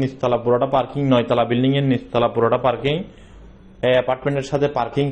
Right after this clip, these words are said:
পাবেন না আপনি যদি কিনে নিতে চাইলে এক্সট্রা, তাহলে কিনে নিতে পারবেন পরে। অ্যাপার্টমেন্ট সাইজ পনেরোশো আশি, চার হাজার একশো টাকা করে। এত সস্তা অফার আর পাবেন না নতুন বিল্ডিংয়ে নতুন অ্যাপার্টমেন্ট। যারা এখন কনস্ট্রাকশন নিয়ে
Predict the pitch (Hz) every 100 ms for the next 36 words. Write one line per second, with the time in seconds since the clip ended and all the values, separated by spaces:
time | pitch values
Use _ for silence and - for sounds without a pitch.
0 | 135 120 117 117 143 170 - 117 120 113
1 | 117 110 120 117 117 117 120 127 135 120
2 | - 123 123 120 123 117 107 95 92 85
3 | 82 78 - - 113 98 80 - - -
4 | - - - - - 110 135 135 143 135
5 | 143 143 - 123 131 131 131 123 101 -
6 | 110 87 - - - 120 127 139 156 180
7 | - - - 113 - 147 135 123 117 101
8 | 90 107 117 - 131 - 127 131 123 104
9 | 110 113 117 135 127 113 110 107 107 123
10 | 127 113 104 104 95 - 95 78 - -
11 | - - - 113 131 135 143 135 123 117
12 | - 131 143 135 139